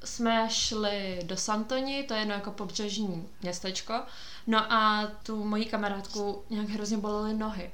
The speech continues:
Jak prostě, kdyby si udělala něco s kotníkem, vůbec jako nevěděla, z čeho to může být. Tak jsme do té Santoni nějak došli a taky to byl den, kdy bylo strašný vedro, hrozný vedro.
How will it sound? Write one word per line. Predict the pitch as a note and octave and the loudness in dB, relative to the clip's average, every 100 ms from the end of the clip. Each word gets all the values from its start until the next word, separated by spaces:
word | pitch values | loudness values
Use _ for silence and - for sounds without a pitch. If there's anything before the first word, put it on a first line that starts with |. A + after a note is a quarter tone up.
| - | -8
Jak | A3 G#3+ | -8 -8
prostě, | - G#3 - A3 | -4 -4 -2 -2
kdyby | G3+ G3 | -2 -2
si | G#3 A3+ | -2 -2
udělala | G#3+ G#3 G#3 G3+ | -2 2 2 2
něco | G#3 G3+ A3+ | 0 -2 -2
s | - | -2
kotníkem, | - G#3 A3 G#3 G3+ G#3 G3 G3 G3 - G#3 | -2 -6 -4 -2 -2 -4 -4 -4 -6 -8 -6
vůbec | G3+ G3+ G#3 | -4 -2 -2
jako | G#3 G#3 G3+ G3 G3+ G3 A3+ | -2 -2 0 0 -2 -4 2
nevěděla, | A3+ A3+ A3+ A3 | 4 6 4 4
z | A3 | 4
čeho | - A3+ | 2 0
to | A3+ | 0
může | A3 | 0
být. | G3+ F#3 G3 - - - - | 0 -2 -4 -8 -10 -10 -2
Tak | A#3 | 2
jsme | A#3 A#3+ A#3 | 4 4 4
do | A#3 | 2
té | A#3+ | 0
Santoni | A#3+ A#3 A#3 A#3 | 0 2 2 4
nějak | B3 A#3+ | 4 2
došli | F3+ F3+ - A#3 C4 E4 - | -2 0 0 2 -2 -2 2
a | A3 | 4
taky | A3 A3+ | 4 0
to | G#3+ | 0
byl | G3+ | 0
den, | G3 G3 | 0 0
kdy | F#3+ | 0
bylo | G3 | -2
strašný | G3 - - A3+ A3 A3 G3+ | -2 -2 0 -2 0 -2 -2
vedro, | F3 E3 | -4 -4
hrozný | G3 A3 G#3+ | -4 -4 -2
vedro. | G#3 F3+ | -2 -2